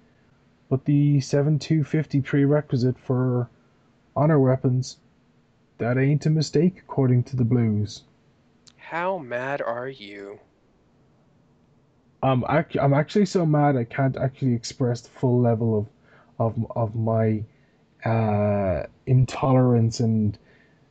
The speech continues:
Speaker 1: i-, inability to understand the lunacy of this. I mean, giving me
Speaker 2: Yeah.
Speaker 1: all the gear is great, okay? I'm, I'm all good that I can go and tap up and pick up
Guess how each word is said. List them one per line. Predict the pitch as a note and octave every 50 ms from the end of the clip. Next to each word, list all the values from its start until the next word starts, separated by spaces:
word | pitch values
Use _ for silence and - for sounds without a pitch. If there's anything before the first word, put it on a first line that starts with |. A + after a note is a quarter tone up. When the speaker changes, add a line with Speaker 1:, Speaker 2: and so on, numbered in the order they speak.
| _ _ -
Speaker 1:
i-, | C3
inability | B2+ - - C3+ C3+ - - D#3 D3+ D3+ C#3 A#2 A#2 C3+ C3+ C3+ C3+ B2+ B2+ A#2+ A#2
to | - - C3 C3
understand | B2+ B2 A#2 A2 - - - C3 B2 A#2+ A#2+ A2+ A2 G#2+ G#2 G#2 G2+ G2+ A2+
the | B2
lunacy | B2+ C3+ C#3 C#3+ C#3 C#3 C3 C3 B2 - - B2 A2+
of | A2+ G#2+ G#2
this. | A#2 G#2+ G#2 - - - -
I | C#3+
mean, | D3+ E3 D#3 D3+ C#3+ - - _ _ _ _ _ _ _
giving | - G#3 G#3 B3+ C4 B3
me | A#3+ A#3
Speaker 2:
Yeah. | A3 G#3+
Speaker 1:
all | G#3 G3
the | F#3 D#3+
gear | C#3+ F3 E3+ E3 D#3+ C#3+
is | C3+ B2
great, | A#2 - C3 B2+ A#2 G#2+ G2+ -
okay? | - A2 - - C#3+ C#3+ D3 D3 C3+ _ _ _ -
I'm, | - C#3+ C#3+ C#3+
I'm | - - D#3+ D#3+ E3
all | F3 F3+ F3+ F3
good | D3+ F3 E3 D3+ C3+
that | D#3 D3
I | C#3+
can | C3 - C#3 B2+
go | C#3 C3 C3
and | B2+ B2+
tap | - - C#3+ C#3 -
up | C#3+ B2+ -
and | C3 B2+ -
pick | - C#3 C3+ C#3+
up | B2+